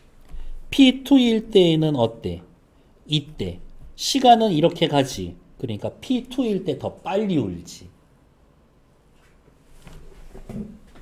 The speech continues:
피투일 때에는 일 초, 이 초, 삼 초, 사 초, 오 초 안 울리고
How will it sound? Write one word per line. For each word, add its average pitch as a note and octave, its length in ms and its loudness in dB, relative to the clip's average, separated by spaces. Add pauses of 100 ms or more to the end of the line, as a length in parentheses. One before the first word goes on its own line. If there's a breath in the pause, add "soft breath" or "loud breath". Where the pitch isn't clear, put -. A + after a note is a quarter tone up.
피투일 B3+ 560 -8
때에는 C#3 420 -8
일 F#3 180 -12
초, D#3 220 -12
이 C3 180 -12
초, C#3 160 -14
삼 C3 240 -14
초, C3+ 120 -14
사 A2+ 200 -16
초, - 140 -18
오 B2 220 -12
초 B2+ 180 -12
안 F3 800 -8
울리고 D#3 600 -10